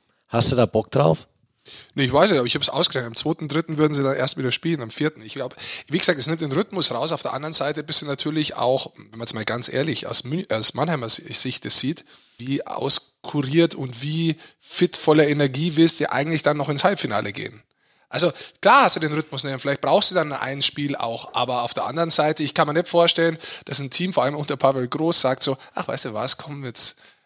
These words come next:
Speaker 2: gehen wir mal locker rein in Nürnberg am Freitag. Ist ja auch nicht so schlimm, wenn wir eins verlieren, haben wir ein,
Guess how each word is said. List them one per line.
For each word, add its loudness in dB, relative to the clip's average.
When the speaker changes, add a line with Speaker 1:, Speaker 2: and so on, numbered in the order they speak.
Speaker 2:
gehen -14
wir -4
mal -4
locker -2
rein -2
in -6
Nürnberg 2
am 0
Freitag. 0
Ist 6
ja 2
auch 2
nicht 2
so 2
schlimm, 6
wenn 8
wir 6
eins 6
verlieren, 6
haben 4
wir 4
ein, -2